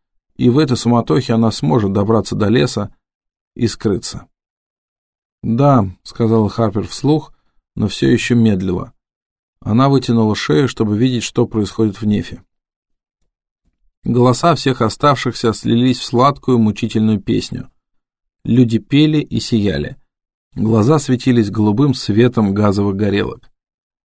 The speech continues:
Маленькая девочка с бритой головой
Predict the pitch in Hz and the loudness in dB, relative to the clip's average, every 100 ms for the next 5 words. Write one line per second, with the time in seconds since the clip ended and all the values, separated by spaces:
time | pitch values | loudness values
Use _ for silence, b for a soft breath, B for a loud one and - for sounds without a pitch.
0 | _ _ - 123 156 131 131 117 165 156 | _ _ 0 2 4 4 2 4 4 4
1 | 123 - 98 92 123 123 107 104 107 117 | 2 0 -2 2 0 2 0 2 2 4
2 | 151 131 | 2 0